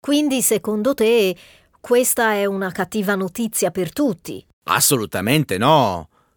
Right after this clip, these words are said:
Speaker 2: Per gli automobilisti, gli spedizionieri, le compagnie aeree e altri consumatori di carburante,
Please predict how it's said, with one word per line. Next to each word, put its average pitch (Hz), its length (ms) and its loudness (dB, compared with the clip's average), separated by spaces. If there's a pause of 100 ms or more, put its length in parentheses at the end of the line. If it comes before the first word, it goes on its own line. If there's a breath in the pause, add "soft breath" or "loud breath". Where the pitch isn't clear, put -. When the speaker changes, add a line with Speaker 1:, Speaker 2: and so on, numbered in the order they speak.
(200)
Speaker 2:
Per 240 160 0
gli 233 80 0
automobilisti, 135 1120 0
gli 90 160 -6
spedizionieri, 113 1600 -2
le 101 320 -4
compagnie 120 680 0
aeree 135 600 0
e 123 140 -2
altri 156 480 2
consumatori 127 840 0
di 107 100 -4
carburante, 113 920 -2